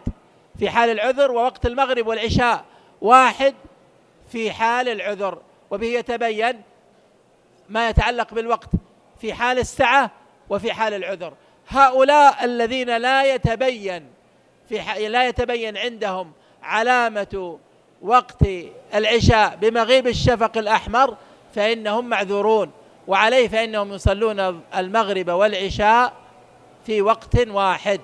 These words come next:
لأنه لا يمكن أن يصلى العشاء في وقت، آه، آخر. وأما التقدير، قولهم يقدرون بأقرب بلد، فهذا فيه مشقة وعناء وهو مختلف باختلاف الزمان، فالذي يظهر أنه لا يلزمهم هذا، بل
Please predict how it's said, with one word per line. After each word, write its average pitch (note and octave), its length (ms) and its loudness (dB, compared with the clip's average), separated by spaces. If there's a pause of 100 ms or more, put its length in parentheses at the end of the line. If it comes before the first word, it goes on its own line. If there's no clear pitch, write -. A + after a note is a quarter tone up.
(560)
لأنه G3+ 440 -2
لا A3 180 2
يمكن G#3+ 340 -4
أن G3+ 140 -4
يصلى G3 380 -4
العشاء G3 540 -2 (240)
في A#3 100 0
وقت، G#3+ 240 2
آه، - 460 -10 (440)
آخر. B3+ 320 0 (280)
وأما C#4 380 2
التقدير، A3+ 720 -2 (340)
قولهم A3+ 340 2
يقدرون G#3+ 560 -2
بأقرب G#3 460 -2
بلد، G#3+ 240 0
فهذا A#3+ 540 0 (420)
فيه A#3+ 260 -2
مشقة G#3+ 460 0
وعناء G#3 440 0
وهو G#3 280 0
مختلف A3 460 -4 (320)
باختلاف A3 460 0
الزمان، G#3+ 540 -2 (580)
فالذي A3+ 320 0
يظهر A3 400 0
أنه G#3 220 0
لا A3 120 6
يلزمهم G3 600 2
هذا، G#3 320 2
بل A#3 300 4